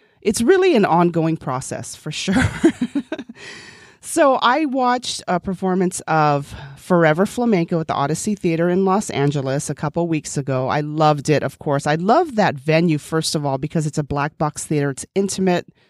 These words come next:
There's no bad seat. And I love being fully immersed into the performance. And as I was watching, it was very different from my first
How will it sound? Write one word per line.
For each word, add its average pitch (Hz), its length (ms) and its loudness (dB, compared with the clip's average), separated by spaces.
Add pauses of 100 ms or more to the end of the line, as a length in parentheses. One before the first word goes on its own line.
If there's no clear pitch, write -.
(160)
There's 156 160 -4
no 180 180 6
bad 165 300 0
seat. 160 460 -2 (500)
And 156 100 0
I 165 80 2
love 165 300 0
being 160 260 2 (160)
fully 196 880 0 (380)
immersed 156 640 0 (100)
into 147 920 -2
the 135 240 -2
performance. - 840 -8 (760)
And 226 200 6
as 233 140 6
I 311 80 4
was 370 240 4
watching, 170 460 4
it 180 80 4
was 220 140 4
very 285 260 6
different 226 340 0
from 180 180 2
my 170 180 2
first - 640 -2